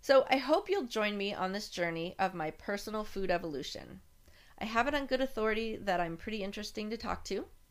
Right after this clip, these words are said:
I have interesting thoughts and views. Someone once told me that I reminded them of Phoebe from Friends, and so I asked my husband about it, and he thought for a minute, and he said, "Yeah, you're a bit shiny and odd." <laughs> So if that's anything to go on, there you go.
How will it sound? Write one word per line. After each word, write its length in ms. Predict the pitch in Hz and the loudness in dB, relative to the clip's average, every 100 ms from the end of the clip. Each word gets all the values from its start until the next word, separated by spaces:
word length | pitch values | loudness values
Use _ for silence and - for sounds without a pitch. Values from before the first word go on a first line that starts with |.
| - - - - - - - | -20 -20 -20 -20 -20 -12 -4
I 20 | |
have 160 | 196 165 | -2 -2
interesting 460 | 185 202 - 190 | -4 -6 -4 -4
thoughts 340 | - 170 202 262 | 0 0 0 -4
and 140 | 269 | -4
views. 520 | 196 185 196 277 - - - - - | -4 -4 -4 -8 -12 -16 -20 -20 -8
Someone 340 | - 262 269 | 0 2 2
once 240 | 247 240 - | 0 -2 0
told 160 | 220 | 0
me 80 | 214 | 2
that 140 | 185 | 4
I 60 | 180 | 4
reminded 440 | 180 180 175 185 | 2 0 -2 -2
them 140 | 180 170 | -2 -2
of 120 | 151 | -4
Phoebe 400 | - 190 190 220 | -6 -6 -4 -6
from 220 | 220 165 | -4 -6
Friends, 640 | 160 190 170 185 233 - - | 0 0 2 0 -4 -8 -6
and 280 | 180 165 175 | -4 -4 -2
so 140 | 180 | 0
I 60 | 170 | 2
asked 260 | 165 208 | 2 -2
my 100 | 160 | -4
husband 400 | 175 190 202 202 | -4 -2 -2 -4
about 260 | 175 160 143 | -2 0 0
it, 120 | 139 | -2
and 80 | 202 | -6
he 100 | 196 | -12
thought 380 | - 202 202 - | -2 0 0 -2
for 80 | 190 | -4
a 40 | |
minute, 220 | 180 175 | -2 -2
and 100 | 165 | -4
he 120 | 196 | -6
said, 320 | 180 170 165 185 - - - - - - | -2 0 0 -4 -18 -20 -20 -20 -20 -4
"Yeah, 260 | 427 440 427 415 | 2 4 4 -2
you're 160 | - 403 | -2 0
a 40 | |
bit 200 | 311 262 | 2 2
shiny 400 | - 240 220 202 | 2 0 0 0
and 100 | 185 | 0
odd." 500 | - 170 165 185 262 - | 2 4 4 0 -4 -8
<laughs> 80 | - - - - | -10 -10 -16 -12
So 140 | - 214 | -4 2
if 100 | 226 | 6
that's 240 | 240 - | 6 6
anything 320 | 240 - 208 | 2 2 0
to 60 | 196 | 4
go 200 | 180 160 | 6 6
on, 300 | 165 202 262 | 6 4 0
there 240 | - 180 | 2 6
you 120 | 170 160 | 6 6
go. 260 | 143 226 | 2 2